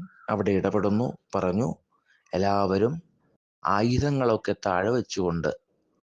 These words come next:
ആ അസ്ത്രത്തെ നമസ്കരിക്കുകയാണ് ചെയ്യേണ്ടത്.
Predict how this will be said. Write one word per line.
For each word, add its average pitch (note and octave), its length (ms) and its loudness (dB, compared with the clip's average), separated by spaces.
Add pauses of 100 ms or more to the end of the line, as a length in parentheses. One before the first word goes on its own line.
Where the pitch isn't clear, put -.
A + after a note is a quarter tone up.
(160)
ആ F#2 120 0 (420)
അസ്ത്രത്തെ G2+ 580 -4
നമസ്കരിക്കുകയാണ് F#2 1200 -2 (240)
ചെയ്യേണ്ടത്. D2+ 580 -4